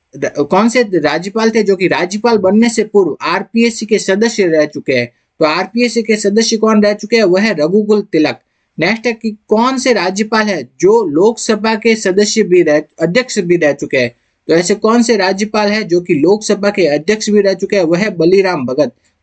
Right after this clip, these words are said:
कौन है? बलीराम भगत है, वो राज्यपाल बने थे लेकिन वो लोकसभा के अध्यक्ष भी रह चुके हैं।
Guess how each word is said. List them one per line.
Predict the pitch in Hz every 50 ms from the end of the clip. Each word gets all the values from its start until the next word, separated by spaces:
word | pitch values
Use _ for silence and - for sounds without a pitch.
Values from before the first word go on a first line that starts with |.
| _
कौन | - 180 196 208
है? | 233 233
बलीराम | 190 160 156 175 202 226 226 226 226 208 165
भगत | 147 143 156 190 196 - 214
है, | 226 233 214
वो | 175 156 156 165 165 156
राज्यपाल | 143 143 156 170 180 202 - - 214 214
बने | 202 196 196 208 202
थे | 202 226 233 233 226 _ _ _ _ _ -
लेकिन | 160 160 190 214 202 196
वो | 202 226 247 247 233 - -
लोकसभा | 147 151 180 208 202 - 214 196 196 208
के | 208 208 214 190
अध्यक्ष | - 202 151 196 208 208 - -
भी | 170 190 185
रह | 160 147 151
चुके | 156 151 147 131 - 143
हैं। | 135 143 131 120